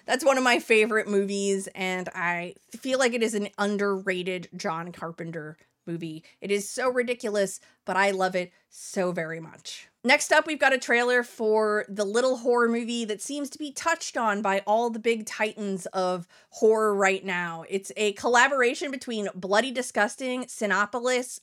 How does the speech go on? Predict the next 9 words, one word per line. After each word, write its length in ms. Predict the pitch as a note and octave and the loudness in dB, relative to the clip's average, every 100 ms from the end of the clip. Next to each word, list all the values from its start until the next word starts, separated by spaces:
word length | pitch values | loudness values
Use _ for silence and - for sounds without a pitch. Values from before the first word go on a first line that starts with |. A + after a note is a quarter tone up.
| - | -6
and 300 | G3 F#3+ F#3 | -4 -2 -4
Studio 520 | - - G3+ G#3 G#3+ G#3 | -10 -8 -6 -4 -2 -2
seventy-one. 840 | G#3 G3 G3 F#3+ F3+ F3+ G#3+ C#4+ - - - - | -2 -2 -2 -4 -4 -6 -6 -8 -12 -20 -20 -10
They're 340 | F#3 F#3+ G#3+ | -2 2 2
the 80 | G#3 | 2
people 260 | A3 G#3+ G3+ | -4 -8 -6
who 160 | G3+ | -6
brought 320 | G3 F#3 F#3 | 0 2 2
you 520 | G3+ F#3+ F3+ F3+ F3+ | 0 -4 -2 -2 -4